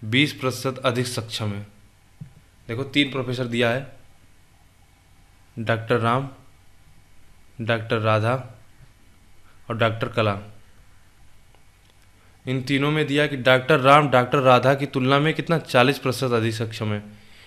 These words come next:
यानी अगर राधा पाँच होंगी तो ये कितना? सात। ये तो बेसिक हमने पहले बताया था। कि चालीस परसेंट की वैल्यू कितना होती है, दो बटा में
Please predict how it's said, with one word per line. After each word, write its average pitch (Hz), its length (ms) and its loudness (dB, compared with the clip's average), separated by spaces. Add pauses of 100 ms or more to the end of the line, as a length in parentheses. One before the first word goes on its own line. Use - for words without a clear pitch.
(120)
यानी 123 240 0
अगर 127 200 2
राधा 117 340 4
पाँच 120 500 0
होंगी 107 300 -4 (580)
तो 120 80 -4
ये 120 160 2
कितना? 139 300 -4 (540)
सात। - 440 -2 (340)
ये 110 60 -10
तो 113 100 -4
बेसिक 117 320 -2
हमने 123 160 0
पहले 123 160 0
बताया 135 200 2
था। 143 140 -2 (480)
कि 120 60 -10
चालीस 123 320 0
परसेंट 131 280 -4
की 127 80 -2
वैल्यू 127 240 2
कितना 135 240 -2
होती 127 260 -2
है, 107 160 -6 (540)
दो 117 180 0
बटा 127 200 4
में 135 140 0